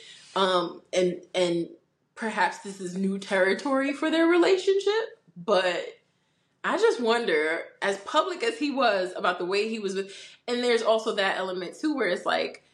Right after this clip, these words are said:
is she thinking, "Wow, he was so public about that. He's pretty public about me and him, and now he's about to come on with this album. Am I gonna be embarrassed by this?" And again, you gotta have,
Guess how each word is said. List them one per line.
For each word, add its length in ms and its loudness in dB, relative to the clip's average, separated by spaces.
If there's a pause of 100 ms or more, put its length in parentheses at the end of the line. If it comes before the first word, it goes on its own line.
(240)
is 180 0
she 180 -8
thinking, 720 -2
"Wow, 760 0
he 260 -10
was 240 -4
so 200 6
public 400 0
about 400 0
that. 540 0 (220)
He's 360 -6 (220)
pretty 300 2
public 400 0
about 360 2
me 220 0
and 80 -4
him, 440 -6
and 220 -6
now 160 0
he's 180 -4
about 180 -2
to 60 -16
come 180 -6
on 120 -4
with 120 -8
this 220 -10
album. 440 -2 (360)
Am 180 -2
I 140 -2
gonna 180 -4
be 240 -4
embarrassed 1000 -4 (1040)
by 240 0
this?" 540 -6 (880)
And 120 -4
again, 240 -2
you 100 -4
gotta 220 -2
have, 440 2